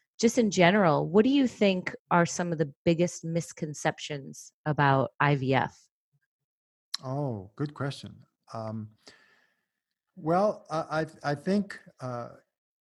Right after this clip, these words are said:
Speaker 2: every endeavor, uh, in, in, in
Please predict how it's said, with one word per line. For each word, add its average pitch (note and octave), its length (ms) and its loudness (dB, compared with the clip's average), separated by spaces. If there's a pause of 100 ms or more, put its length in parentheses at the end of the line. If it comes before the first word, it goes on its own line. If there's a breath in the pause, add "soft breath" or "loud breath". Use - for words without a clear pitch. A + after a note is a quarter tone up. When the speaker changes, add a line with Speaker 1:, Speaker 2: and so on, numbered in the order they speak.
(160)
Speaker 2:
every F#3 320 -2
endeavor, C#3 920 -2 (260)
uh, A2+ 340 -10 (160)
in, B2 400 -8
in, C3 60 -6
in A#2+ 220 -6